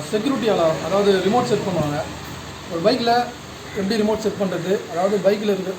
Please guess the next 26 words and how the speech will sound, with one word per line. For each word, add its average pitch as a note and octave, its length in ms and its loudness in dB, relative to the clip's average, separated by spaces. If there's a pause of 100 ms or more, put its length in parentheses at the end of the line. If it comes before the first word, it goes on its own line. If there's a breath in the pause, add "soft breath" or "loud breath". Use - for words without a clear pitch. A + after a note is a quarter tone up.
(380)
பைக்கில் A3 240 0
இருக்கிற, G3 360 2 (920)
ஆ, E3 140 -2
எந்த G#3+ 320 0
ஒரிஜினல் G#3 500 0
ஒயரிங்கும் G#3 440 0 (180)
ஒரு E3+ 100 -6
சின்ன G#3 260 -2
கட் G3+ 280 -4
கூட A3 120 0
பண்ணாம, F#3+ 360 -2 (380)
ஒரிஜினாலிட்டி F#3+ 480 0
படி F#3+ 160 2 (380)
எந்த F#3 200 -2
ஒயரிங் G#3+ 260 2
கட் F#3 160 -2
பண்ணாம G#3 300 2
எப்படி F#3 180 2
ரிமோட் F#3+ 240 -2
செட் D#3+ 140 -6
பண்ணுறதுன்னு D#3+ 300 -6
பார்க்கலாம். D3 260 -4 (440)
இப்போ - 140 -8
இது F#3 160 4
வந்து G#3+ 120 2
பார்த்தீங்கன்னா, G3 320 2